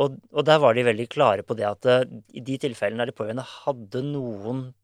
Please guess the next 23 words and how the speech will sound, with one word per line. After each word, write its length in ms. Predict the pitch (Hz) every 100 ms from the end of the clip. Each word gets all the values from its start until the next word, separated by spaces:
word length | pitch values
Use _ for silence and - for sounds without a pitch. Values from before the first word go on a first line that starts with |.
| _
hadde 160 | 127 139
en 60 |
klar 320 | - 135 117 110
formening 320 | 139 117 131
om 60 | 127
hva 140 | 120
avdøde 260 | 104 117 135
ønsket, 380 | 120 233 240 - _ _ _ _ _ _ _ _ _ _ _ _
så 120 | -
ble 220 | 127 113 113 -
planleggingsprosessen 960 | - 127 113 104 117 107 117 127 - 151 _ 131
enklere, 400 | 113 - 135 170
og 80 |
seremonien 480 | 139 117 120 113 104
ble 140 | 113 113 101
bedre 400 | 92 98 104 -
fordi 220 | 123 120
de 80 | -
tok 380 | - _ _ -
vekk 220 | 113 - _ -
usikkerhet 880 | 113 - 131 - 113 117 117 - - -
i 80 | 107
planleggingsprosessen. 880 | - 117 113 113 117 120 117 -